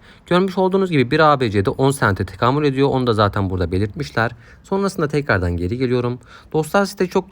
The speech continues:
güvenilir yani. O yüzden de bir an önce sizlere tanıtmak istedim. Ve yabancılar tarafından yapılmış ve, e, site yaklaşık ortalama,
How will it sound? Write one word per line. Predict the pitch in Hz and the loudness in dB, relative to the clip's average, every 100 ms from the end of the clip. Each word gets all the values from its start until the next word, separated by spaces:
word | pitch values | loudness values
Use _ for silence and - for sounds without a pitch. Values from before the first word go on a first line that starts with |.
| - - | -18 -6
güvenilir | 117 123 151 175 | 2 2 2 0
yani. | 147 120 117 117 - | 2 2 0 -4 -8
O | - 123 | 0 0
yüzden | 139 139 135 | 2 2 0
de | 127 | 0
bir | 123 | 0
an | 131 | 0
önce | 120 | -4
sizlere | - 110 95 | -4 -2 -2
tanıtmak | 101 101 - 147 | -2 -4 -4 -8
istedim. | - 127 131 139 - - - | -4 -2 -2 -4 -12 -10 2
Ve | |
yabancılar | 127 127 135 151 175 | 4 4 2 0 -2
tarafından | - 170 170 170 | -2 -4 -2 0
yapılmış | 170 165 170 175 170 - | 0 0 -2 -2 -2 0
ve, | 143 | 0
e, | - 117 117 | 2 0 -2
site | - | 0
yaklaşık | 139 135 - 143 135 - | 0 2 -2 -4 -6 -2
ortalama, | 127 123 135 131 131 127 | -2 0 0 2 2 0